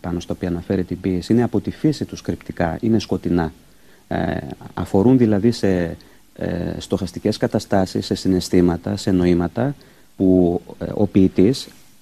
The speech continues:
ο ίδιος αδυνατεί να τα συλλάβει σε όλο τους το εύρος προκειμένου και να τα εκφράσει με έναν τρόπο,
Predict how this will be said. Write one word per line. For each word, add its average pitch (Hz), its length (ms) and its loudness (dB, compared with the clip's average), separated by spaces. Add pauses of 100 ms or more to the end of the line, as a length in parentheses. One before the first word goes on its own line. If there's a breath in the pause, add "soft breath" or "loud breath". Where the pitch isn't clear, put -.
(240)
ο 98 100 2
ίδιος 143 380 4
αδυνατεί 101 540 2
να 156 100 2
τα 143 80 -6
συλλάβει 147 680 -2
σε - 220 -4
όλο 151 240 2
τους 147 280 -8
το 110 180 0
εύρος 143 560 0
προκειμένου 143 540 2
και - 60 -4
να 135 120 0
τα - 80 -2
εκφράσει 139 420 -4
με 131 80 2
έναν 135 160 0
τρόπο, 131 420 0